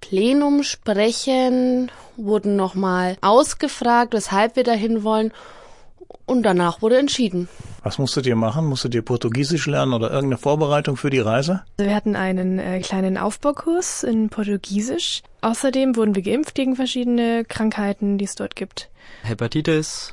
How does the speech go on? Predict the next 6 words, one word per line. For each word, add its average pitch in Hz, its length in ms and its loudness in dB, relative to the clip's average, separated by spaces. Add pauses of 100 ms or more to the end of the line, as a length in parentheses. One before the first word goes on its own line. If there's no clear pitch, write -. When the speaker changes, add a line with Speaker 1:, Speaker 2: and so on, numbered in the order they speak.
Speaker 4:
und 104 460 -4
Meningitis, 127 960 -2
Hirnhautentzündung, 117 1200 -4 (680)
Tollwut 120 880 0
und - 360 -4
die 107 380 0